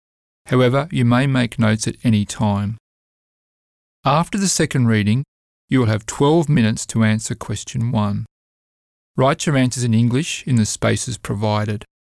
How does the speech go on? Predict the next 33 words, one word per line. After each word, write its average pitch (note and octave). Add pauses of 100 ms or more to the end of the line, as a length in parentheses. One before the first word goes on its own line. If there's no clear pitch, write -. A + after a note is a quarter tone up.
(880)
These F#3+
spaces -
provide A2
guidance B2+
for B2+
the A2
expected C#3+
length A#2
of A#2
response. - (920)
In D3+
the C3
case E3+
of D3
multiple D#3+
choice B2+
questions, A2+ (160)
tick -
the F#3
box A#2+
that -
corresponds A#2+
to -
the A#2+
correct A2+
response. - (920)
There'll C#3
be C3
a B2+
warning E3
after B2+
ten D3+
minutes A#2